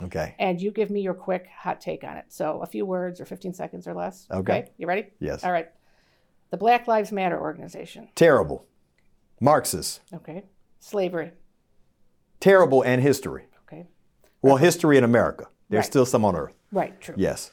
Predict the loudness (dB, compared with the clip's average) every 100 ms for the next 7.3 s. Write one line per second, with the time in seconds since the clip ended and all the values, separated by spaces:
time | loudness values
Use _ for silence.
0 | _ _ _ -2 0 0 -2 0 -2 -4
1 | -12 -20 _ _ _ _ _ -2 2 4
2 | 4 2 0 -2 -8 _ _ _ _ _
3 | _ _ _ _ _ _ _ _ 0 6
4 | 8 8 6 4 6 6 6 6 4 2
5 | 0 0 0 -4 -4 -10 _ _ _ _
6 | _ _ 2 4 4 4 2 0 -2 -8
7 | -6 -8 -12